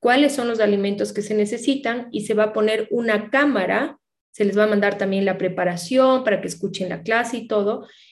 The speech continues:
y se va a poner una cámara, como no sé si tú estuviste el año pasado o hace dos años, como hemos venido haciendo durante la pandemia y las restricciones,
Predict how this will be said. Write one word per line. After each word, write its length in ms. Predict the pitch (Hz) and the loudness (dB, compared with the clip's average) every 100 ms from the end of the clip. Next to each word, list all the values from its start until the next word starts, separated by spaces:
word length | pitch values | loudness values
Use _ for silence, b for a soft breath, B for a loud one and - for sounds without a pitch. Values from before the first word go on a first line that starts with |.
| _ | _
y 60 | 208 | -2
se 100 | 220 | 0
va 60 | |
a 60 | 226 | 2
poner 320 | 233 233 233 | 0 -2 0
una 300 | 254 262 262 | 2 2 2
cámara, 560 | 285 277 233 220 277 302 | 2 2 4 2 0 -2
como 300 | 214 202 196 | -2 0 0
no 120 | 208 | -2
sé 140 | 220 254 | -2 -2
si 140 | 262 | -2
tú 80 | 240 | -2
estuviste 380 | 226 226 226 220 | -4 -6 -6 -2
el 40 | |
año 260 | 214 214 214 | 0 0 -2
pasado 480 | 190 - 214 240 220 | -4 0 0 2 2
o 40 | |
hace 220 | 190 - | 0 -2
dos 180 | 196 196 | -4 -2
años, 260 | 202 214 220 | 0 0 -2
como 180 | 208 202 | 0 2
hemos 160 | 208 | 2
venido 240 | 196 190 196 | 2 0 -2
haciendo 340 | 196 202 202 | -2 -2 0
durante 320 | 196 190 185 | 0 -2 -2
la 160 | 190 180 | -2 -2
pandemia 420 | 190 190 208 220 | -2 0 0 0
y 40 | 214 | -2
las 100 | 214 | -2
restricciones, 600 | 214 254 - 277 262 | -6 -8 -2 0 0